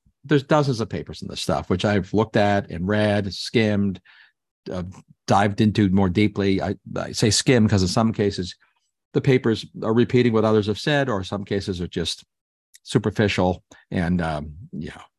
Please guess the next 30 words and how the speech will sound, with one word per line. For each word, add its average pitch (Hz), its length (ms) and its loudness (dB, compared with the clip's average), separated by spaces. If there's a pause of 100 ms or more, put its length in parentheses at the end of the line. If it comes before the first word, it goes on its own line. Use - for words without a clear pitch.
(540)
not, - 220 -6
not, 98 320 -2 (680)
not 113 300 4
good 113 160 2
scholarship, 107 680 2
but 92 140 -6
they're 98 80 -2
worth, 95 420 0
worth 95 180 -4
skimming 107 360 2
and 95 100 0
reading 98 260 2
to 90 60 -4
see 95 240 -2
if 90 100 -4
there's 87 160 -6
any 90 240 -2
insights. 101 420 -2
That's - 180 -8
what - 120 -4
you 135 80 0
do 147 180 4
when 101 80 2
you 90 80 0
do 82 80 -4
research. - 380 -8
You 101 100 2
research 113 400 4
other 117 200 4
researchers. - 680 -4